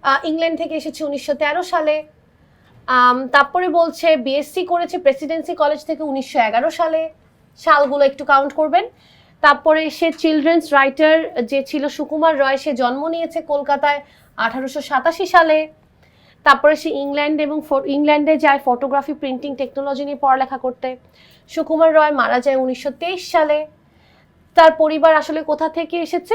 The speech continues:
From Masua in ময়মনসিং, ময়মনসিং মসুয়া থেকে। He passed the entrance exam from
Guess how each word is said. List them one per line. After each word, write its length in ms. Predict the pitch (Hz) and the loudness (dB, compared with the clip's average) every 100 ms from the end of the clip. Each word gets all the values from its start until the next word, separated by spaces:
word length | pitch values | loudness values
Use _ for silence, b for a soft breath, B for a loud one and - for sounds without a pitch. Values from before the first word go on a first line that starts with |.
| 466 - | -4 2
From 220 | 294 302 b b b 262 | 2 2 b b b -2
Masua 640 | 285 285 381 370 359 320 | -2 0 4 6 6 0
in 120 | 285 | -2
ময়মনসিং, 640 | 240 220 220 220 - - - | 0 2 0 -2 -6 -8 -8
ময়মনসিং 520 | 247 254 254 269 403 381 | -2 0 0 -2 -2 0
মসুয়া 380 | 233 226 226 | 0 0 0
থেকে। 300 | 202 202 - - _ b b b b 349 | 0 -4 -12 -16 _ b b b b -4
He 80 | 381 | 0
passed 460 | - 359 392 - 370 | 6 6 6 4 4
the 80 | 320 | 4
entrance 320 | 294 302 311 302 254 | 2 -2 -2 -2 -2
exam 300 | 277 277 277 | -2 -4 -2
from 140 | 262 | -4